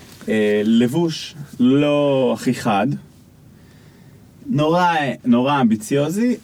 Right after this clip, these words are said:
אבל, אה, לדעתי, אה, חרקתי להם באוזן כמו איזה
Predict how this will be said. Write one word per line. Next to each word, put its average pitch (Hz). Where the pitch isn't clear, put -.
אבל, 117
אה, 107
לדעתי, 110
אה, 104
חרקתי 139
להם 120
באוזן 127
כמו 127
איזה 120